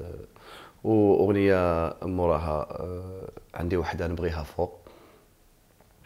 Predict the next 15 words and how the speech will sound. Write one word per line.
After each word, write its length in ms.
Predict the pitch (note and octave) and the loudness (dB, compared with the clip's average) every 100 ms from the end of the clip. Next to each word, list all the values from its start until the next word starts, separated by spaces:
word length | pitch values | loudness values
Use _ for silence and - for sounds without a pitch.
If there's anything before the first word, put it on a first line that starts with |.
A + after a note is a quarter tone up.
| - | -10
هذه 140 | F#2+ F2 | -4 2
يلاه، 500 | F2+ D#2+ E2 D2+ D2+ - | 2 2 -2 -4 -6 -6
آه، 260 | D#2+ D2 B1 | -4 -2 -4
حطيتها 440 | - - C#2+ C#2+ | -8 -10 -8 -8
في 120 | C#2 | -6
يوتيوب، 240 | E2 E2 D2+ | -6 -6 -6
آه، 560 | C#2 C#2+ D2+ C#2+ D2+ B1+ | -4 -4 -4 -4 -6 -6
واحد 200 | D2+ - | -8 -10
الشهر 300 | - - F2+ | -12 -8 -8
هذا، 320 | F#2 D#2+ - - - _ - - - - _ _ - - | -8 -8 -10 -12 -20 _ -20 -20 -20 -20 _ _ -10 0
والحمد 500 | G#2+ A#2+ A#2 B2+ A#2+ | 2 2 2 2 4
لله 240 | F#2+ E2+ | 2 2
راه 120 | D#2+ | 0
ماشيه 300 | E2 D#2+ F2 | -2 -2 -2
مزيانه. 420 | E2 D#2+ D#2+ G#2 | 0 0 0 -2